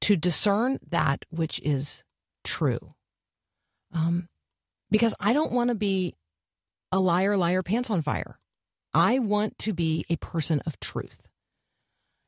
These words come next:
And certainly I am seeking to follow the one who is the way and the truth and the life. I'm seeking to have my life patterned, um, fully and conform to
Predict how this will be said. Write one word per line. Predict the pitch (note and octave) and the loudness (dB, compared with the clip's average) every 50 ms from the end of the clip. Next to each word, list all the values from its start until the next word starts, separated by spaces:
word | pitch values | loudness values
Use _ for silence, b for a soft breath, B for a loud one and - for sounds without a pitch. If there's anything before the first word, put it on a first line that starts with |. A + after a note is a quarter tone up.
| _ _ | _ _
And | G#3 G#3 G3+ | 2 2 4
certainly | - - C4+ D4+ - E4+ D4+ C4+ A#3+ | 2 0 0 2 2 2 2 2 0
I | - - F3+ F#3 | 0 0 -2 -2
am | F#3 - - D#3+ D#3 D3+ D3 C#3+ - - | -2 0 0 0 0 2 0 -2 -4 -6
seeking | - - - A3+ - - G#3 F#3 E3+ - | -8 -2 -2 -2 0 2 0 0 0 -2
to | - - F3 D#3 D#3 D3 C3+ | -2 -2 0 0 0 0 -2
follow | - - - E3+ F3 F3+ G3 G3 | -2 0 2 2 4 4 2 2
the | F3+ F3 | 0 0
one | D#3+ E3 E3 E3+ D#3+ | 0 0 0 2 2
who | D3+ D#3 | 0 0
is | - D#3+ E3+ E3 D3 | 0 0 -2 -2 -2
the | E3+ D3+ | -2 0
way | D3+ D3+ D3+ E3 E3 | 0 2 2 0 0
and | D#3 C#3+ | 0 -2
the | C#3 | -2
truth | - - - E3 E3+ E3+ | -2 -2 -2 -2 -2 0
and | F3+ D#3 C#3+ | 0 0 0
the | C#3 | 0
life. | C3+ C3 C#3+ F#3+ G#3+ - - _ _ _ _ _ | 0 0 0 -2 -2 -6 -10 _ _ _ _ _
I'm | - D#3 D3+ | 0 0 0
seeking | D#3 - G3 F#3 E3 E3+ | 2 0 0 0 2 0
to | D#3+ C#3+ | 0 2
have | B2+ D#3 D#3 D3 | 0 0 0 0
my | D3+ D3+ D3 D3 | 0 0 2 2
life | D3 C#3+ C3+ D3 D#3 - - _ _ _ _ _ _ _ _ _ _ _ _ _ _ _ _ _ _ _ - - _ _ | 2 2 0 0 -2 -4 -8 _ _ _ _ _ _ _ _ _ _ _ _ _ _ _ _ _ _ _ -20 -20 _ _
patterned, | - - - C3 D3+ E3+ F#3+ A3+ A#3 - - _ _ _ _ _ _ _ _ _ _ | -4 0 2 2 2 2 2 0 -2 -4 -8 _ _ _ _ _ _ _ _ _ _
um, | - D3 C#3 C#3+ - | -2 -2 -2 -2 -4
fully | - - _ - F#3+ F#3+ A3+ C4+ D4 C#4+ - _ _ _ _ _ _ _ _ _ _ _ _ _ _ - - _ _ _ _ _ _ _ | -10 -4 _ 2 4 4 2 0 0 -4 -8 _ _ _ _ _ _ _ _ _ _ _ _ _ _ -20 -20 _ _ _ _ _ _ _
and | - D#3 E3+ E3 | 0 0 0 2
conform | - E3+ D#3 - - F3 E3+ E3+ | 2 0 -2 0 0 0 0 0
to | D#3+ - - - E3 E3+ G3+ C4+ C#4 | 0 0 0 0 0 2 0 -2 -4